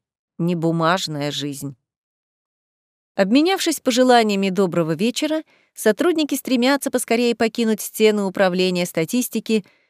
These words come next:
заведения, безусловно, достойного, но не настолько, чтобы задержаться в нем на лишнюю секунду дольше положенного.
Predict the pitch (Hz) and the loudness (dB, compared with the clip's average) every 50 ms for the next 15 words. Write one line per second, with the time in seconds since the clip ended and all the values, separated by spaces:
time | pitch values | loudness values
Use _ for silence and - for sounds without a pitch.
0 | _ _ _ _ _ 160 170 220 247 262 214 247 285 294 302 320 320 269 302 262 | _ _ _ _ _ 0 2 4 4 6 6 6 4 4 4 2 2 2 2 2
1 | 285 285 - - 294 302 294 277 285 294 247 262 247 - - - 202 185 180 175 | 0 0 0 4 4 4 4 4 4 4 4 4 4 2 -2 0 0 2 2 2
2 | 180 180 175 180 180 180 - _ _ _ _ _ _ _ _ _ - 175 180 175 | 2 2 2 2 0 0 -4 _ _ _ _ _ _ _ _ _ -6 -4 -2 0
3 | 175 185 180 170 - - 294 339 339 - 269 - - 180 160 170 165 170 160 175 | 0 0 0 -2 -2 -2 -2 -2 0 -2 -4 -4 -4 -4 -4 -2 -4 0 0 0
4 | 165 160 214 262 277 - - 185 175 190 190 175 175 185 185 190 214 208 - - | 0 2 2 2 2 0 -2 -4 -2 -2 -2 0 0 0 0 0 0 -2 -2 -4
5 | 180 170 156 - - 160 - 247 277 262 226 240 185 175 190 208 202 - - 190 | -4 -6 -4 -4 -6 -4 -2 0 0 2 0 0 0 2 0 0 0 -2 -6 -2
6 | - 196 180 165 170 160 156 156 151 151 143 151 160 | 0 0 0 0 -2 -4 -6 -8 -8 -8 -10 -10 -12